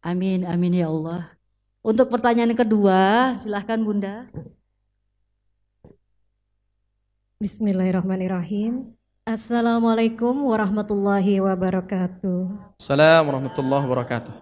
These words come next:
Speaker 2: Eh, afwan Ustadz, ada yang mau saya tanyakan tentang, eh, niat umroh ya. Eh, kebetulan saya kan seorang single parent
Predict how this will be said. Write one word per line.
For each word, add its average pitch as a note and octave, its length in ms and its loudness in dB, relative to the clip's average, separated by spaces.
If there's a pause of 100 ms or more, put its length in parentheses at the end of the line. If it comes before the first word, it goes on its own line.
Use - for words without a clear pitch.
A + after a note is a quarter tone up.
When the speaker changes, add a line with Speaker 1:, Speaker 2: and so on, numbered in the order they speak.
(1700)
Speaker 2:
Eh, G3+ 440 -2 (100)
afwan G#3+ 320 -4
Ustadz, A3 640 -2 (160)
ada G3+ 160 -2
yang G3+ 240 0
mau G3+ 100 -2
saya G3 160 -6
tanyakan G3 540 -4
tentang, A3+ 640 -2 (400)
eh, G#3+ 480 0
niat G#3 400 -2
umroh G#3 400 -2
ya. F3+ 320 -2 (1400)
Eh, G#3+ 400 -2
kebetulan G#3+ 640 0
saya A3 320 -2
kan B3 240 -2
seorang F#3+ 720 0
single F#3 320 0
parent F3 400 -2